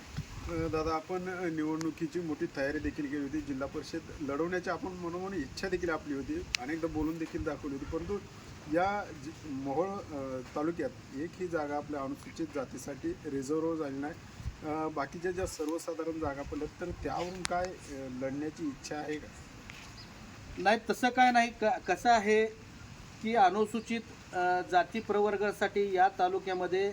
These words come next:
Speaker 2: जिल्हा परिषदे-, परिषदेसाठी आरक्षण जरी नसलं, तरी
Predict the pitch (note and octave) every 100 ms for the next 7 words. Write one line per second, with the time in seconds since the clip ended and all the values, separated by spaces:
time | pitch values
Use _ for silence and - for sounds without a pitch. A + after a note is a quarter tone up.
0 | - - - - - C3 E3 F3+ F#3+ F#3+
1 | F3+ F3+ - - F3 E3+ F3 F3+ F3+ F3
2 | E3 E3 - F3 E3 F3+ F#3 - C3 A2
3 | - - - - - - - - G3+ A3+